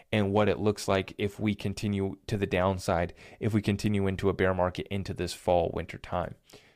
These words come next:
So, um, you know, when you go from record easing, record massive money printing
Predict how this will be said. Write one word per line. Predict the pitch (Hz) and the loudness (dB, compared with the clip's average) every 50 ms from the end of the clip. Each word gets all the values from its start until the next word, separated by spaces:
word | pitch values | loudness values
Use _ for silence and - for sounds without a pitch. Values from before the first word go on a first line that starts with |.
| _ _ _ _ _ _ _ _ - | _ _ _ _ _ _ _ _ -2
So, | - 104 92 80 - - - _ _ - - _ - - - | 2 2 2 2 0 -4 -12 _ _ -20 -20 _ -10 -6 -6
um, | 85 87 85 76 69 - - - - - - - - - _ _ _ _ _ - | -4 -4 -4 -6 -6 -8 -12 -14 -16 -18 -20 -20 -20 -20 _ _ _ _ _ -4
you | 107 101 | -2 0
know, | 87 | 0
when | 82 95 110 113 123 | 2 2 2 4 4
you | 156 170 | 4 4
go | 147 160 160 160 | 6 4 4 4
from | - 135 113 110 | 2 0 0 2
record | 120 127 131 - 123 101 - | 2 2 2 2 -2 -2 0
easing, | - 120 120 120 120 135 131 120 110 - _ | 2 2 4 4 4 2 0 -2 -2 -6 _
record | - 92 95 104 107 123 127 - 127 104 104 | -10 -4 0 2 2 2 2 2 0 2 2
massive | 101 98 101 104 107 - 120 107 101 - - - _ | 2 2 2 2 2 0 0 0 0 -2 -6 -14 _
money | - 107 104 104 107 113 117 | -4 0 2 2 2 2 0
printing | - - - 127 131 139 147 156 | -2 -2 -2 0 0 -2 -4 -6